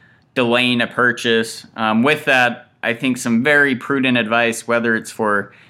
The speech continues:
young people, kids, adults,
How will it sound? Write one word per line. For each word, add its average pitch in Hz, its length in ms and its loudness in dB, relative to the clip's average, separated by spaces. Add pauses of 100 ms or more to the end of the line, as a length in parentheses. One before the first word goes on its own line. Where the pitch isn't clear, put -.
(120)
young 165 240 0
people, 135 800 -2
kids, 139 760 0
adults, 127 680 0